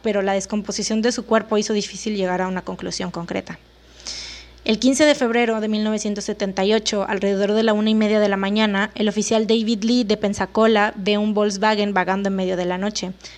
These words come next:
así que lo detiene. Le pide al conductor ver su licencia y además manda investigar las placas del coche,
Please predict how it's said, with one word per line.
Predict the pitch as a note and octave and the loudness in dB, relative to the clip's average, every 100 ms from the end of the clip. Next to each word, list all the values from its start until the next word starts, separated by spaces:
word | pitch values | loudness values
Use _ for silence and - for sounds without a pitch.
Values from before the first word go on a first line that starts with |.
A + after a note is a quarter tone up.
| - | -10
así | F#3 F3+ | -6 -4
que | G3 F#3+ | -2 -2
lo | F#3 | 0
detiene. | F#3+ G#3 G3 F3 - - - - - - - - | 0 0 0 -2 -10 -20 -20 -20 -20 -20 -20 -6
Le | A3 | 0
pide | G#3+ C4+ | 4 4
al | C#4+ | 6
conductor | C#4 A#3+ - C4 C4 | 2 2 2 4 4
ver | B3+ B3 | 4 0
su | C4 | 0
licencia | B3 A#3 C4+ C#4 - A3+ | -2 0 0 0 0 0
y | A#3 | 2
además | G#3+ G3 G3 G#3 | 0 0 0 0
manda | A3 G#3+ A3 | 0 2 0
investigar | A3+ A3 G#3+ G3 | 0 -2 -2 -2
las | G3 F#3+ F#3+ | 0 -2 -4
placas | - A3+ A#3 A#3 A3+ | 2 2 2 0 -2
del | G3 F#3 | -4 -4
coche, | G#3+ C#4 - | -2 -4 -4